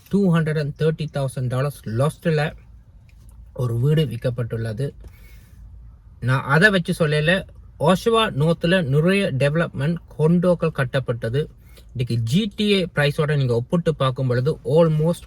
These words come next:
க்ளோஸ் பிரைஸ்னு தான் சொல்ல முடியும். ஒரு சில கொண்டோக்கள் வந்து ஹை ஃபைவ் ஹண்ட்ரட்லேயே விற்கப்பட்டது ஒன் பெட்ரூம். இன்னைக்கு ஜி டி ஏல கூட ஒன் பெட்ரூம் சிக்ஸ் ஹண்ட்ரட் தௌசண்ட்க்கு விற்கிறதுக்கு தடு மாறிக்கொண்டிருக்கிறாங்க.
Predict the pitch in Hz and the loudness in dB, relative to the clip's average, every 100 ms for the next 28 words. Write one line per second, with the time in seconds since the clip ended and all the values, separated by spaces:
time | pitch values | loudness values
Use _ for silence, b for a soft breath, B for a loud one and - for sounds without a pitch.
0 | - - 175 185 - 147 139 147 143 147 | -6 2 2 2 -2 -2 0 0 0 -2
1 | 131 127 127 120 127 160 120 147 180 180 | -2 -2 0 0 -2 -4 -2 0 0 0
2 | 170 160 - 143 147 143 143 131 127 135 | 0 -2 -4 -2 0 -2 -2 -2 -2 -2
3 | 175 - b b b b b b b - | -4 -8 b b b b b b b -6
4 | 139 170 196 - - - - - - - | 2 4 2 -2 -16 -20 -20 -20 -12 -2
5 | 160 170 170 156 165 151 156 131 123 143 | 2 4 4 0 0 2 2 0 -2 -2
6 | 135 127 123 143 107 120 151 151 127 117 | 0 -2 -2 -2 -2 0 0 2 0 0
7 | 127 139 - 117 117 101 101 143 202 196 | -2 -4 -4 -4 -4 -6 -2 0 0 0
8 | 180 165 143 147 151 165 110 123 165 165 | 2 2 2 0 0 0 0 0 2 2
9 | 151 160 147 - 147 - 151 135 - 131 | 0 -2 -6 -6 -6 -2 -2 -2 -2 -2
10 | 127 127 123 131 123 - 147 131 127 143 | -2 -4 -4 -4 -4 -2 -2 -2 -2 -4
11 | - - 131 143 165 113 131 135 127 123 | -6 -4 -2 0 0 0 -2 -2 -2 -4
12 | 117 127 110 98 131 | -4 -4 -6 -4 -6